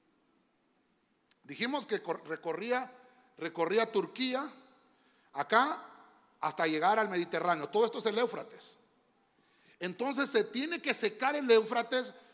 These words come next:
para que los reyes del oriente, me estoy adelantando al último punto, el punto aquí, que este es el Éufrates, aquí está Israel, en este punto está Israel, en este punto está Israel,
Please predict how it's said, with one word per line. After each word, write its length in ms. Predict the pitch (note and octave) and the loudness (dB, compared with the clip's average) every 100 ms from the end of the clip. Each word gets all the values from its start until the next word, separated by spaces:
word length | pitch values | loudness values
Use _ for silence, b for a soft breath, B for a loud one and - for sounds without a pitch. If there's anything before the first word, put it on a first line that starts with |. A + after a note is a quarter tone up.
| B _ | B _
para 720 | A3 A3 G#3+ G#3+ A3 A3 G#3+ | 4 6 6 6 4 4 4
que 140 | G#3+ G#3+ | 2 4
los 260 | G#3 G#3 | 4 4
reyes 320 | A3+ C4+ C#4 B3 | 2 0 0 0
del 120 | A#3+ | 2
oriente, 480 | A#3+ C#4+ D4+ G#3+ D3+ | 2 0 -2 -4 -8
me 100 | D#3 | -6
estoy 160 | G#3+ | -4
adelantando 500 | A#3+ A#3 G3+ A#3+ B3 | -2 -2 -2 -4 -2
al 60 | G#3+ | -2
último 320 | G#3+ A3 G3+ | -2 -4 -4
punto, 400 | C#4+ C4+ - - - - b b b b b b - | 0 -2 -2 -14 -20 -20 b b b b b b 0
el 180 | G3+ - | 0 2
punto 340 | D4+ D#4 C#4+ | 0 4 4
aquí, 300 | - D#4+ E4 | 4 2 0
que 120 | - | 0
este 180 | A#3 D4 | 0 0
es 80 | A#3 | 0
el 140 | A3+ A#3 | 2 2
Éufrates, 560 | D#4 C#4 C#4+ C#4+ B3 - | 2 0 -2 -2 0 6
aquí 280 | D#3+ C4 | 6 6
está 220 | C4 C4 C4 | 0 2 0
Israel, 600 | A3+ G#3+ F#3+ B3 D#4+ - | 2 4 6 6 4 0
en 240 | E3+ E3+ A#3+ | -2 0 0
este 340 | D4+ - C4 | -2 -2 -4
punto 400 | - D#4+ E4 G#3 | -2 -4 -2 -4
está 140 | - | -6
Israel, 500 | C4+ A3 A3 C#4 D4 - | -6 -2 2 2 0 -4
en 180 | F3+ C4 | -4 -4
este 240 | C4 A#3+ | -2 -4
punto 340 | - D#4 D#4 | -4 -6 -2
está 140 | G#3 A#3+ | -4 -4
Israel, 400 | G#3 F#3 A3 | -2 2 0